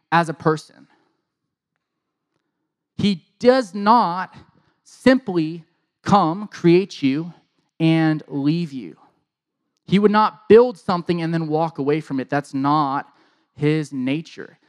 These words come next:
He built you so that he could be deeply connected. Okay? So the world says we are just here. The narrative of Scripture actually says that you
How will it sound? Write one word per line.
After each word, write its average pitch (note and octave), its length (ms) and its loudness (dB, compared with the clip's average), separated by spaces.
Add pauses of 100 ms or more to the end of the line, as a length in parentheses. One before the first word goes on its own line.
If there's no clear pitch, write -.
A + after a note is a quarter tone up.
(140)
He F#3+ 160 -2
built A#3 420 2
you F#3 100 -8
so A#3 340 2
that D#3 220 -6
he E3 140 -8
could E3 160 -4
be D#3 200 -4
deeply D3 540 -6
connected. C3+ 720 -10 (880)
Okay? D3+ 300 -4 (400)
So F#3+ 380 0 (160)
the F3+ 80 6
world B3+ 280 4
says G#3+ 360 -4 (100)
we G#3+ 400 -4
are E3+ 160 0
just F3 240 -6
here. E3 540 -4 (540)
The F3+ 80 2
narrative A3+ 400 2
of F3+ 60 -8
Scripture - 420 -2
actually G3+ 400 -2
says D#3+ 640 -4 (460)
that D#3 120 -2
you F#3 440 -4